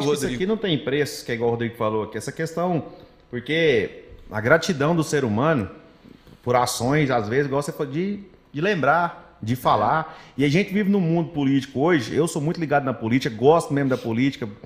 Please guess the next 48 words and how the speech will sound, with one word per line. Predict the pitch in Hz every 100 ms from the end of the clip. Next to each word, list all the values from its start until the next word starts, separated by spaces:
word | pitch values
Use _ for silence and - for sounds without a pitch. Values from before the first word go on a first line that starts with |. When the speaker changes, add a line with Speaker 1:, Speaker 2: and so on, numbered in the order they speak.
| - - _ -
Speaker 1:
ah, | 104
eu | 104 120
acho | 147 -
que | 156 135
é |
a | 117
única | 147 190
forma | 175 151 139
que |
tem | 120 131
da |
gente | 123 123
mudar | 127 113 110 139 143 - -
a, | 104 - 104
as | -
coisas | 113 127 120 104 - 107 - -
pro | 135
bem | 120 110 127 160 - -
é | 120
através | 143 143 120 120
da | 117
política, | 117 110 135 -
por | 127
mais | 143 151
que |
nós | 160
venhamos | 147 139 135
lutando | - 135 123
aí, | 127
o |
trem | 151 160 170 160 - -
tá | - 175
difícil. | 147 - 170 190 - -
Speaker 2:
É. | - - - - - -
Speaker 1:
E | 165
aí | 190
eu | 226
penso | 233 214 220
o |
seguinte, | 226 269 190 226 262 - 98 - - - - - _ _ -
gente | 110 123 202 214
igual | 190 185
você | -
tá | 190
cada | 214 214
vez | 196 190
mais | 208 233
difícil. | 254 - 190 220 -